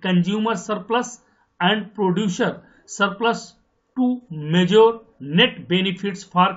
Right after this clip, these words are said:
consumers and producers। Means यहां पर इसका मतलब यह है कि हम कोई भी product, कोई भी company जब product बनाती है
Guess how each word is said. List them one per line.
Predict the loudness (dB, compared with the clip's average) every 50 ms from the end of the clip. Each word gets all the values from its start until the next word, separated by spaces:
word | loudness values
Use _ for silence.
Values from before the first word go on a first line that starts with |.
| -4 -2
consumers | -2 -2 -2 -2 -4 -2 -2 -2 -4 -4 -8 -12 -8 -6
and | -4 -4 -4 -6 -8 -6
producers। | -6 -4 -4 -4 -6 -6 -8 -10 -10 -12 -16 _ _ _ _ _ _ _ _ -2
Means | -2 -2 -2 -4 -8 -16 -20 _ _ _ _ -20 -20 -20 _ _ _ _ _ _ _ _ _ _ _ _ _ _ _ _ _ _ _ _ _ _ _ _ _ _ _ _ _ _ _ _ 0
यहां | 2 4 4 4 4
पर | 4 2 0 -2 -2 -4 -10 -16 _ _ _ _ _
इसका | -8 -8 -4 -2 0
मतलब | 0 2 0 2 2 2 2
यह | 4 4 4 4
है | 4 4 2 0 -4 -10 -20 _ _ _ _ _ _ _ _ _ _ _ _ _ _ _ _ _ _ _ _ _ _ _ _
कि | 2 4 4 4 4 2 0 0 -2 -6 -10 -20 _ _ _ _ _ _ _ _ _ _ _ _ _ _ _ _ _ _ _ _ _ _ _ _ _ _ _ _ _ -20 -18 -2 0
हम | 2 2 2 0 -4
कोई | -8 -10 -6 0 6 6 6 6 6 2
भी | -2 -2 0 2 2 2 0
product, | -2 -6 0 2 2 4 4 2 0 0 -2 -6 -8
कोई | -8 -6 2 4 4 6
भी | 6 2
company | 0 0 0 0 2 2 2
जब | 2 2 2 2
product | 2 2 2 2 0
बनाती | -2 0 0 2 0 0 0 0 0
है | 0 2 0 -2 -6 -12 -20